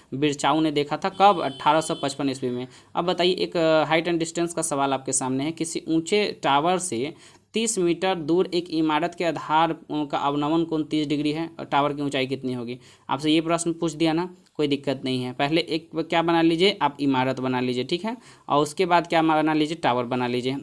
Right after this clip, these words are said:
इमारत और एक टावर बना लीजिए, टावर इतना बड़ा बना लीजिए, ठीक है। और यहाँ से यहाँ देखिए, तीस डिग्री पे ताक रहा है, ठीक है। क्या कर रहा है? भा-, सॉरी, आधार का ना कुछ कह रहा है, तो आधार यहाँ है, आधार से देखिए तीस डिग्री बना रहा है, ठीक है।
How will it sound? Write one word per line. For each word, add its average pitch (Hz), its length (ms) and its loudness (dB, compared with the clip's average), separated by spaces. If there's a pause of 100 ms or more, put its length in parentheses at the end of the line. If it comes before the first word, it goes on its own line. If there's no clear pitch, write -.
(160)
इमारत 143 540 2 (520)
और 123 200 -4
एक 127 240 -4
टावर 117 240 -2
बना 117 200 -4
लीजिए, 117 180 -6
टावर 131 300 0
इतना 139 240 0
बड़ा 139 180 2
बना 135 180 0
लीजिए, 131 320 -2 (360)
ठीक 190 140 2
है। 135 180 -2 (240)
और 139 240 2
यहाँ 147 300 2
से 170 160 0
यहाँ 143 320 2
देखिए, 135 280 -2
तीस 147 260 -2
डिग्री 135 200 0
पे 139 100 -4
ताक 127 320 -2
रहा 120 180 -4
है, 120 140 -10
ठीक 170 140 -4
है। 160 80 -8
क्या 170 220 0
कर 170 140 0
रहा 139 80 2
है? 127 80 -2
भा-, 143 540 0
सॉरी, 127 220 -6 (300)
आधार 160 460 6
का 165 120 0
ना 156 120 2
कुछ 175 220 -4
कह 156 160 -4
रहा 143 140 0
है, 127 60 -2
तो 131 100 -6
आधार 147 440 2
यहाँ 120 280 -2
है, 117 200 -10
आधार 143 460 2
से 156 120 -6
देखिए 135 260 -4
तीस 143 280 -2
डिग्री 131 220 0
बना 123 220 -4
रहा 120 100 -8
है, 123 60 -10
ठीक 165 160 -6
है। 202 120 -10